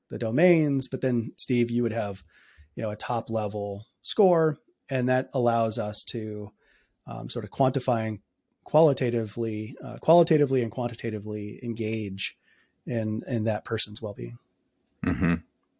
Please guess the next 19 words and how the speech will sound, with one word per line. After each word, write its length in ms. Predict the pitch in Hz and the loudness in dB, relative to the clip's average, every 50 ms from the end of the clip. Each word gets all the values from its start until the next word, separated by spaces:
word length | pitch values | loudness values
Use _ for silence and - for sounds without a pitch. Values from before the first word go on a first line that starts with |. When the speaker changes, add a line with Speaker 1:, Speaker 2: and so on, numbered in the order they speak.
| _ - - - - - - - - - _ _ _ _ - 113 | _ -20 -18 -16 -16 -16 -18 -20 -20 -20 _ _ _ _ -2 4
Speaker 2:
And 380 | 110 113 113 107 98 - - _ _ _ _ _ _ _ _ _ _ _ _ _ | 6 6 6 6 4 2 -4 _ _ _ _ _ _ _ _ _ _ _ _ _
do 120 | - 113 117 | 0 2 2
I, 140 | 120 120 - _ - 104 | 2 2 -2 _ -10 0
do 120 | 90 117 | 4 6
I 100 | 131 151 | 6 8
understand 400 | 147 135 113 - - 113 104 98 | 6 6 4 4 2 2 2 2
that 180 | 87 - - - | 0 -2 -6 -12
part 300 | - - 120 117 117 110 | -2 4 6 6 6 6
of 200 | 104 90 87 - - - _ _ _ _ _ _ _ _ _ _ - | 2 0 -2 -12 -20 -20 _ _ _ _ _ _ _ _ _ _ -8
the 140 | 90 98 98 | -2 0 0
need 280 | 95 95 98 98 92 | 2 2 0 -2 -2
for 120 | - - 92 | -2 0 0
this 200 | 87 80 - - | 0 0 -4 -4
index 640 | 92 95 95 87 85 87 85 - - - - - - _ _ _ _ _ _ _ _ | -4 -4 -2 0 0 0 0 0 -4 -10 -14 -14 -14 _ _ _ _ _ _ _ _
and 200 | - 101 98 92 | -2 0 0 0
creating 420 | - - 113 104 113 117 110 92 90 | 0 2 6 6 6 6 6 2 -6
the 100 | 85 - | -8 -8
index 520 | 85 82 76 82 82 - - - - - _ _ _ _ _ _ _ - | -10 -8 -6 -6 -6 -6 -8 -14 -20 -20 _ _ _ _ _ _ _ -4
is, 420 | 95 95 92 87 82 - - - | -2 0 0 0 0 -4 -8 -12